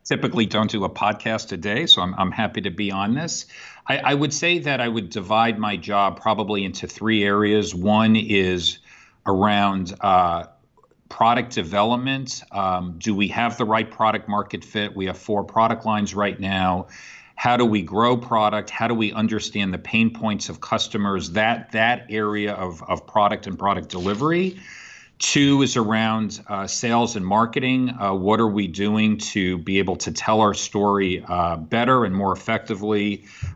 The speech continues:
uh, to, uh, to the public? Because Conviva is not well known, yet plays a really critical role in the success of streaming T V. Uh, spend time with sales, spending time with customers. I was, last week, I was in Australia, in Melbourne,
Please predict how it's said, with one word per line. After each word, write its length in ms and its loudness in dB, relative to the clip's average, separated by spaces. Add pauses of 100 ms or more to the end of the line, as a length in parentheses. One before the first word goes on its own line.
uh, 340 4
to, 520 -2
uh, 220 -2
to 180 2
the 120 0
public? 560 -2
Because 260 -8
Conviva 380 -4
is 160 -6
not 340 2
well 200 0
known, 360 -2
yet 220 -6
plays 260 -4
a 60 -4
really 320 2
critical 500 0
role 500 0 (380)
in 180 4
the 80 2
success 540 0
of 80 -6
streaming 420 -2
T 200 -4
V. 460 2 (300)
Uh, 220 4
spend 340 0
time 360 0
with 120 -2
sales, 460 0
spending 320 2
time 220 0
with 160 -4
customers. 500 0
I 80 -6
was, 220 -8
last 360 -2
week, 220 -4
I 60 -6
was 260 -8
in 140 -6
Australia, 760 0
in 160 -8
Melbourne, 680 0